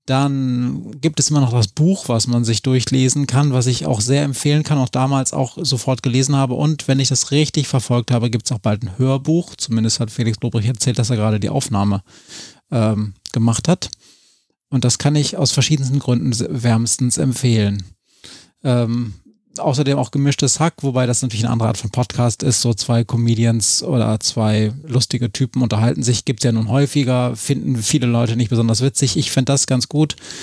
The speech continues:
Auch da kann man immer mal wieder reinhören, vor allen Dingen, weil die manchmal auch ganz interessante Gespräche führen, zum Beispiel darüber,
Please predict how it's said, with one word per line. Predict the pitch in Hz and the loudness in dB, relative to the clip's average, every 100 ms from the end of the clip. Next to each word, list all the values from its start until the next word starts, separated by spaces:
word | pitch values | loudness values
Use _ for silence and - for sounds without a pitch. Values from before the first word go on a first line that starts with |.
| - - - | -14 -16 -14
Auch | - 139 - | -4 -4 0
da | 131 | -2
kann | - 120 | 0 0
man | 123 | 0
immer | 123 113 | 2 2
mal | 110 | 2
wieder | 107 | 2
reinhören, | 110 143 135 127 | 2 2 0 0
vor | 131 | 0
allen | 123 | 0
Dingen, | 127 123 | 2 0
weil | 107 117 | 0 2
die | 113 | 2
manchmal | 113 110 123 | 0 0 -2
auch | 117 | -2
ganz | - 117 | 0 0
interessante | - 123 113 117 117 | 0 -2 0 0 0
Gespräche | 117 - - 123 117 | -2 -2 0 -2 0
führen, | - 120 | 0 0
zum | 117 117 | 0 0
Beispiel | 120 - 123 | 0 0 0
darüber, | 113 113 104 113 120 | 2 2 2 0 0